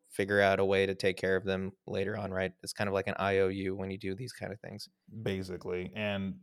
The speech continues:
Speaker 2: there's also, like, you'll see stuff online about, especially over the cap, obviously. We'll have it too, where they show the cap space and stuff. That's really interesting. They'll say cap space and then effective cap space. So even for right now, Seahawks,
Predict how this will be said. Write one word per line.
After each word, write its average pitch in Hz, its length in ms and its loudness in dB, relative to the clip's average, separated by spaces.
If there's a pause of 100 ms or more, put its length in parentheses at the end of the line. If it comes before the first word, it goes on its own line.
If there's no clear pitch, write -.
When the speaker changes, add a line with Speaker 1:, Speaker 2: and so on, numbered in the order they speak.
Speaker 2:
there's 110 260 2
also, 113 300 4
like, 101 260 2
you'll 107 220 0
see 107 220 -2
stuff 95 480 -2
online 95 480 0
about, 92 260 -2
especially 139 300 6
over 101 180 0
the 101 60 -4
cap, 85 360 -2
obviously. 87 560 -6
We'll 95 200 -2
have 90 260 -2
it 85 100 -8
too, 90 300 -4
where 90 180 -2
they 87 120 0
show 87 160 -4
the 87 60 -6
cap 113 260 2
space 101 280 0
and 95 80 -4
stuff. 90 340 0
That's 90 220 -8
really 90 200 -4
interesting. 104 580 2
They'll 110 140 4
say 104 160 0
cap 101 260 -2
space 107 220 2
and 101 80 -2
then 92 100 -4
effective 101 520 -2
cap 113 360 2
space. 117 320 0
So 101 100 2
even 104 200 -2
for 98 140 -4
right 95 200 0
now, 95 160 -4
Seahawks, 92 580 -4